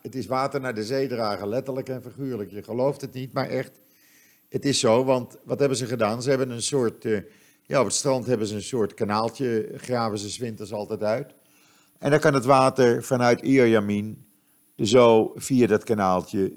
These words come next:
de zee in. Eh, ja, ik zou zeggen, sla het ergens op, maar dat schijnt niet mogelijk te zijn.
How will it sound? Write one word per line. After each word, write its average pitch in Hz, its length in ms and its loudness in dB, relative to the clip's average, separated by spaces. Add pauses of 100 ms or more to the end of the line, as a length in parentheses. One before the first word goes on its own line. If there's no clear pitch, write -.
de 98 140 -2
zee 127 380 6
in. 85 220 -6 (1000)
Eh, 113 440 0 (600)
ja, 110 240 -2
ik 120 160 -2
zou 107 220 0
zeggen, 98 320 -2
sla 110 260 -2
het 95 120 -6
ergens 95 380 -4
op, 123 220 -2
maar 95 360 -8
dat 101 140 -8
schijnt 101 260 -8
niet 95 140 -12
mogelijk 110 420 -4
te - 80 -20
zijn. 85 300 -12